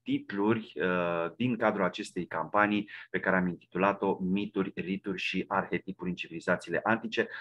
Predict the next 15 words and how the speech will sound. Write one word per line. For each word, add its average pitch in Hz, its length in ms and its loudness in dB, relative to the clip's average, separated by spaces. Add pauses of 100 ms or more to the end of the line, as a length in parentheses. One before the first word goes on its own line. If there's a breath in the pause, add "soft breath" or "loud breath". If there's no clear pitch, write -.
(140 loud breath)
Astăzi, 123 640 4
uh, 110 60 10
alături 104 840 6
de 92 80 2
noi 104 240 2
este 101 300 -2
colega 90 400 0
mea, 92 180 4
Andreea 87 360 0
Tincea, 107 340 -2
senior 92 480 -2
editor, 90 460 -4
uh, 87 240 0 (320 loud breath)
Herald, 110 420 6 (240 loud breath)
și - 500 6